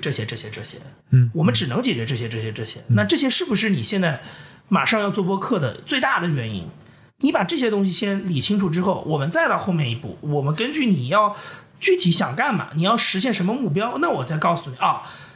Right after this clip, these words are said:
Speaker 1: 你现在的资源，你现在的目标，你比较适合做一个谈话类的周更的一年更四十集的节目。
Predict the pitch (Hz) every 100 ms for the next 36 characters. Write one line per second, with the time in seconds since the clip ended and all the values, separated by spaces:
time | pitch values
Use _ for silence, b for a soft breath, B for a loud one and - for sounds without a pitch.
0 | B _ 214 202 175 339 262 190 160 214
1 | 180 78 - - B B _ 202 170 311
2 | 269 208 214 160 165 156 - 202 269 254
3 | 170 175 - 202 175 175 269 190 151 165
4 | 127 - 175 226 208 180 151 139 220 220
5 | 208 208 190 190 202 165 180 202 - 190
6 | 175 151 160 165 120 196 170